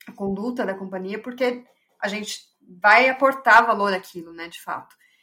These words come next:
Então, não é uma mar-, não é uma área, é, secundária, como era no passado, às vezes vista só pra lançamento de produto, né? É uma área que dá um suporte pro business de forma como, como uma bússola, né?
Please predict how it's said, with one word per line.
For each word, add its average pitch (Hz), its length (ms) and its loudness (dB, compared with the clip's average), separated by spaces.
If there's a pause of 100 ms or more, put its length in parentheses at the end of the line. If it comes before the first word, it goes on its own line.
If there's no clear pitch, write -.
(320)
Então, 202 600 0
não 208 480 -2
é 208 40 2
uma 220 140 2
mar-, 202 320 4
não 202 280 0
é 208 60 4
uma 208 180 2
área, 202 520 6
é, 180 220 -6
secundária, 202 680 4
como 196 200 -8
era 190 140 -4
no 190 100 -8
passado, 190 380 -4
às 180 100 -8
vezes 185 360 -8
vista 185 300 -14
só 190 220 -4
pra 196 380 0 (360)
lançamento 202 460 -6
de 190 100 -14
produto, 196 560 -8
né? 180 260 -8
É 175 60 -4
uma 180 160 -6
área 180 160 -2
que 196 420 -10 (480)
dá 185 240 4
um 196 60 0
suporte 196 480 -4
pro 202 160 -12
business 196 460 -10
de - 80 -16
forma 190 360 -2
como, 202 240 -6 (280)
como 226 160 -10
uma 262 160 4
bússola, 208 540 -6
né? 226 360 -4